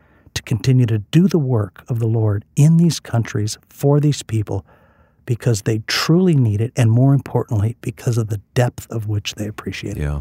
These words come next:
Speaker 2: if they can overcome those obstacles that they have in everyday life, we can certainly overcome whatever obstacles we face to get the gospel to them. That's, uh, I know that's the ministry of F E B C.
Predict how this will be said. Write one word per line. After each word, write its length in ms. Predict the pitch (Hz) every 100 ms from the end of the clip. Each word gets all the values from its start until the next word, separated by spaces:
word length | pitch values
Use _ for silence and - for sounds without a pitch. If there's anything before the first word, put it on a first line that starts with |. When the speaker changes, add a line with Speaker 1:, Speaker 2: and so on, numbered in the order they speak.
| 73
Speaker 2:
if 120 | 73
they 140 | - 92
can 200 | 85 76
overcome 600 | 90 87 85 - 92 85
those 260 | 78 85 -
obstacles 680 | - 92 101 - 87 82 80
that 140 | 76
they 180 | 85 87
have 180 | 87 82
in 100 | 80
everyday 360 | 87 76 85
life, 340 | 82 104 95 - - -
we 120 | 113
can 160 | 127 95
certainly 360 | - 95 90 82
overcome 360 | 85 76 92
whatever 260 | 87 87 82
obstacles 460 | 90 98 - 82
we 140 | 76 104
face 280 | - 80 -
to 80 |
get 240 | 76 92 -
the 60 |
gospel 360 | 80 80 - 78
to 200 | - 120
them. 260 | 78 - 71 - - - -
That's, 320 | - 87 - 87
uh, 140 | 82
I 80 | 87
know 140 | 85
that's 220 | 80 80 -
the 60 |
ministry 360 | 80 80 - 76
of 80 | 78
F 180 | 76
E 80 | 82
B 200 | 71 73
C. 360 | 76 101 82